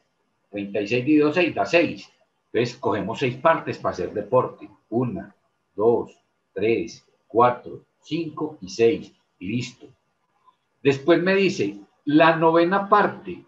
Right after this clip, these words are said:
de todo ese día en compartir con sus amigos. La novena parte de treinta y seis es cuatro, porque nueve por cuatro da treinta y seis. Entonces, uno, dos, tres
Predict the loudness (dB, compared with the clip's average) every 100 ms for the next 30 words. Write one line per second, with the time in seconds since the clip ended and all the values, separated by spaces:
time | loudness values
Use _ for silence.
0 | _ -4 -2 4 6 6 4 2 0 2
1 | 2 0 -2 -4 0 -2 0 -6 -4 -4
2 | -4 -4 -2 -2 -4 -8 -14 _ _ _
3 | _ 0 0 4 2 2 0 4 4 4
4 | 0 0 0 -4 -2 -2 0 2 2 0
5 | -4 -12 -12 2 2 2 -4 -20 _ -16
6 | -10 -8 -6 -8 -10 -4 -4 -2 -2 -2
7 | -4 -10 -12 -6 -4 -4 -8 -8 -8 -8
8 | -12 -20 _ _ _ 2 2 2 -10 -14
9 | _ 0 2 2 -2 -14 _ _ -4 -4
10 | -4